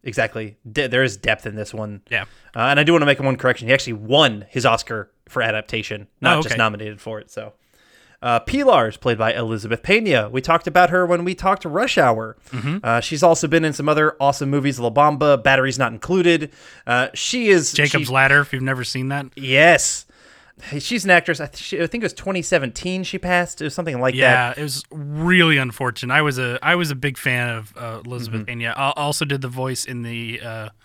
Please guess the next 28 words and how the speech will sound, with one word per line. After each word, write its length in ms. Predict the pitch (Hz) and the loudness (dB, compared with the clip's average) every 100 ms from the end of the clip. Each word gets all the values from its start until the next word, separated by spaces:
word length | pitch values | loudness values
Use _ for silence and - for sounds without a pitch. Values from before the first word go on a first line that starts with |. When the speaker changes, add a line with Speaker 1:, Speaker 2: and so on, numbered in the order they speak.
| - | -8
Speaker 2:
she 100 | - | -2
was 100 | 151 | 0
in 60 | 143 | -2
The 120 | 120 | -2
Incredibles. 540 | - 143 147 147 - - _ _ 196 | -2 0 -2 -4 -6 -14 _ _ -2
Speaker 1:
Oh, 200 | 202 220 | 0 0
okay. 300 | 214 123 120 | -2 -4 -2
Speaker 2:
She 140 | - | 0
does 180 | 156 143 | 2 2
the 80 | 139 | 0
voice 420 | 127 131 135 - | -2 -2 -2 -2
of 440 | - 127 127 120 120 | -4 -4 -4 -4 -6
the 140 | 120 | -4
silver-haired 800 | - - 165 156 143 147 147 143 | 0 2 2 2 2 4 4 2
woman 380 | 143 147 147 143 | 0 2 0 -2
who 140 | 127 | -4
kind 220 | 123 127 123 | -6 -4 -4
of 140 | 113 | -6
lures 760 | 123 131 131 131 123 - - - _ | -4 -2 0 0 -2 -4 -8 -10 _
Mister 280 | 139 127 147 | -8 -4 -4
Incredible 340 | 131 151 143 | 0 0 2
out. 180 | 143 151 | 2 4
That's 200 | 143 143 | 4 4
Elizabeth 320 | 147 139 320 330 | 4 4 4 4
Speaker 1:
Oh, 40 | |
yeah, 240 | 320 320 285 | 4 4 6
Speaker 2:
Pena. 80 | |
Speaker 1:
yeah, 20 | 240 | 4